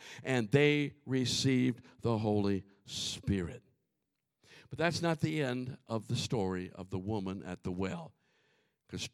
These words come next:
Christian tradition says that when she was baptized, she changed her name. We don't know what her original name was, but her name was Photine. It's from the Greek word where we get the word photo,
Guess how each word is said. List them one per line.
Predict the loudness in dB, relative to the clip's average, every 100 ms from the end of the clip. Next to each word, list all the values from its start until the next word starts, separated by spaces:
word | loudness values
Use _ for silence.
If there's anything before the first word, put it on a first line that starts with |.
| -12
Christian | 2 6 6 4 -2 -2
tradition | 0 0 4 6 6 4 -2 -4
says | -8 -6 -4 -6 -12 -12 -14 -18 _ _ _ _ _ _ _ _ _ _ _ _ _ _ _ -6
that | -6 -2
when | -2
she | 0 0
was | 0
baptized, | 2 4 4 2 2 4 4 2 -2 -6
she | -10 -8 -4 -6 -8 -16 _ _ _ _ _ _ _ _
changed | -4 2 2 2 -2
her | -2 -2
name. | 2 2 2 0
We | 0
don't | 0 0
know | 0
what | 0
her | 0
original | 0 -2 -4
name | -4 -4
was, | -4 -4 -4 -8 -18 -20 _ _
but | 0 2
her | 2 2
name | 4 6 6
was | 4 0
Photine. | -2 -4 -2 0 -2 -2 -10 -18 _ _ _ _ _ _ _ _ _ _ _ _ _ _
It's | -6
from | -2 -2
the |
Greek | -4 0 2 2 4
word | 4 6 4 2
where | 2 2
we | 0 -2
get | -2 -2
the |
word | -2 0 0
photo, | -4 -2 2 4 2 0 -8